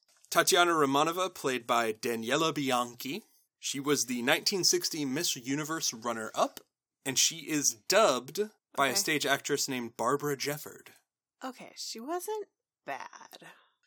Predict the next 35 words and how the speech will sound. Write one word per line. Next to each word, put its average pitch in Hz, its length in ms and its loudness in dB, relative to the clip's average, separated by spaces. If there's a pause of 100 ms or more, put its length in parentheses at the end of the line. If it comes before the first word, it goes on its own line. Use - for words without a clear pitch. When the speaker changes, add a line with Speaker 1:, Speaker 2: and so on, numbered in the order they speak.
(160)
Speaker 1:
She - 340 4
is 196 320 4
the 151 340 -6 (300)
Ur 139 320 4
Bond 107 500 -8
girl. - 380 -16 (800)
Speaker 2:
She - 500 -4
Speaker 1:
She's 175 320 4
the 190 120 4
first - 480 2
one. 101 460 -8 (420)
Speaker 2:
True. 143 300 -4 (240)
Speaker 1:
The 143 80 -2
first, 180 320 4
tr-, - 300 4
I 143 80 0
mean, 139 260 -2 (180)
last 196 300 6
movie, 156 400 0
I 156 80 4
don't 190 160 0
feel 175 140 -4
like 139 100 -4
we 131 100 -6
got 117 220 -2
a 113 60 -4
really 110 340 -10
good, 107 240 -8
like, - 160 -16 (220)
Bond 127 480 -10
girl. 165 480 -4 (100)
Speaker 2:
She 262 360 -2
feels 285 540 -6 (140)
very 185 440 -2
stiff. - 1200 -4